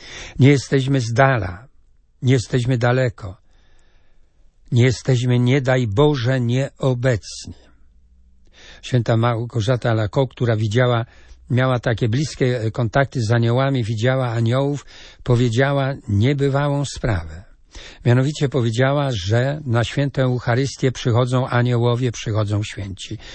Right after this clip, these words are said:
Jest obecna Maryja, ta, która dała ciało Jezusowi, jakby ona nie mogła być. Jakie argumenty są proste i zwyczajne? Przychodzą,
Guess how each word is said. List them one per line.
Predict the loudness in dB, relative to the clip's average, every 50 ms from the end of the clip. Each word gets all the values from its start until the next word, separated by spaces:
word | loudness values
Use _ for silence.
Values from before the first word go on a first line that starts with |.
| -18 -18 -18 -20 -14 -6 0
Jest | 4 6 6 6 6 2 -4 -10 -4
obecna | 0 0 2 2 2 0 -2 -2 -2 0 2
Maryja, | 2 2 2 2 2 2 2 0 0 -2 -2 0
ta, | 2 2 2 2
która | 0 -4 -2 0 0 0 0
dała | 0 -2 -2 2 2 2 2 2 0 -2
ciało | -4 -4 -2 0 0 2 2 0
Jezusowi, | 0 0 -2 -4 -4 -6 -4 0 0 2 2 2 0 -2 -4 -8 -20 -12 -2 2
jakby | 4 4 4 4 2 -2 -6 -14 -12 -8 -2 2 4 4 4 2 -2 -2
ona | 2 2 4 4 2 0 0 0
nie | 0 0 0 0
mogła | 0 0 -2 0 0 -2 -2
być. | -2 -6 -10 -12 -16 -20 -20 _ -20 -20 -20 -20 -20 -20 -20 -20 -18 -8 -2
Jakie | 2 2 2 2 2 0 0 2
argumenty | 2 0 0 -2 0 0 0 0 -2 -2 -4 -6
są | -2 -2 -2 -2 -2
proste | -2 0 0 0 0 0 -4 -4 -2 -2
i | 0
zwyczajne? | 0 -2 -2 -2 -2 -2 0 0 0 0 -2 -4 -6
Przychodzą, | -4 -4 -2 0 2 2 2 2 0 0 0